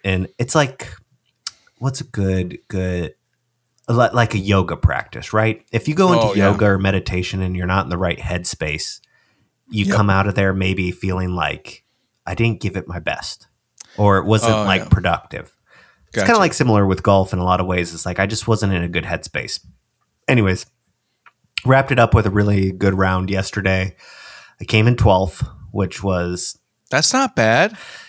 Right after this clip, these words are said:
Speaker 1: Yeah, I mean
Speaker 2: Out of how many? How many are we talking about here?
Speaker 1: Uh, in the championship flight, which was, like, all of the top or all of the lowest handicaps, which is, like, the better players.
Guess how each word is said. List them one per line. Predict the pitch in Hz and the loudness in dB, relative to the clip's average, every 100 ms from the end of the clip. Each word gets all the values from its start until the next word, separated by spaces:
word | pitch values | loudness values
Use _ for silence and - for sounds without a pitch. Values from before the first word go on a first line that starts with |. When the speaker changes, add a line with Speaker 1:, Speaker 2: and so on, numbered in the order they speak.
| _ | _
Speaker 1:
Yeah, | - 196 185 170 151 - | 2 4 6 4 2 4
I | |
mean | 156 151 | 4 6
Speaker 2:
Out | 190 | 4
of | 220 | 2
how | 196 240 | 0 0
many? | 220 208 160 101 | 4 2 2 0
How | 117 | 0
many | 180 170 | 0 0
are | |
we | 143 | 0
talking | 120 120 - | 2 0 0
about | 95 90 87 | -4 -2 -2
here? | 92 87 87 _ - - - | -4 -8 -10 _ -14 -10 2
Speaker 1:
Uh, | 117 117 110 104 | 4 4 4 0
in | 110 104 | -2 -2
the | 98 _ | -4 _
championship | - - - 143 156 165 165 160 - 156 | -10 -6 -2 0 -2 -2 -4 -4 -4 -6
flight, | - 139 143 143 | -2 0 2 0
which | - 107 104 | -4 -4 -4
was, | 95 | -4
like, | 92 90 85 - - | 0 0 0 -8 -6
all | - 98 98 92 | 0 2 2 -2
of | 90 | -6
the | 85 85 82 80 - _ _ - | -6 -4 -4 -6 -12 _ _ -2
top | - 98 98 - _ _ _ | 2 4 2 -2 _ _ _
or | 98 92 | 0 2
all | 90 95 | 0 -4
of | |
the | 90 | -4
lowest | 87 92 95 98 - _ _ - - | -4 -2 0 -2 -6 _ _ -20 -8
handicaps, | - 92 92 92 - 98 98 - | -6 -4 -6 -6 -2 -2 -2 -8
which | 78 | -12
is, | - - - | -14 -14 -10
like, | 80 - | -10 -12
the | - | -8
better | 87 90 92 | -4 -2 -2
players. | - 98 104 104 98 - | -2 0 0 -2 -4 -10